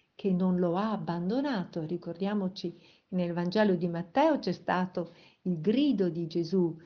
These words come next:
"Dio mio, Dio mio, perché mi hai abbandonato?"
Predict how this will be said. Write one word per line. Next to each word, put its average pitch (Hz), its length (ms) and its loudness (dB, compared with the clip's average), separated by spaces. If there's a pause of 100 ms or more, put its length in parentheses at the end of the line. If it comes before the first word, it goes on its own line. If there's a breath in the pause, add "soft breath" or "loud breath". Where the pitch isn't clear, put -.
(120 loud breath)
"Dio 202 320 6
mio, 214 460 4
Dio 180 220 0
mio, 208 340 2
perché 214 640 -2
mi 170 180 -2
hai 165 220 -6
abbandonato?" 165 880 -6